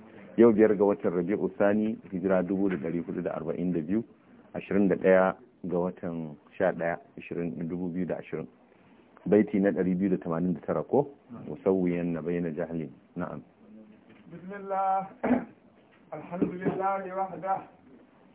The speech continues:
Speaker 2: والصلاة والسلام على من لا نبي بعده. أما بعد، فيقول المصنف رحمه الله: "وسوين بين جهل لحقا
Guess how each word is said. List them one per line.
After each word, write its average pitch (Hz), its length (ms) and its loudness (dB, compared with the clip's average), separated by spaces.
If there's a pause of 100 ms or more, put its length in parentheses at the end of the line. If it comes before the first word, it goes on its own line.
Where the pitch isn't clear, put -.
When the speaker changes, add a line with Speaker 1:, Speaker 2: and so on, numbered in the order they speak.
Speaker 2:
والصلاة 185 580 -4
والسلام 190 600 -6
على 180 260 -4 (100)
من 196 180 -6
لا 190 160 0
نبي 185 400 -10
بعده. 180 480 0 (840)
أما 190 300 4
بعد، 190 340 2 (360)
فيقول 208 460 2
المصنف 202 640 -6 (120)
رحمه 190 440 -4
الله: 190 320 2 (1040)
"وسوين 208 960 -2
بين 208 340 0 (160)
جهل 185 480 -2
لحقا 196 840 -2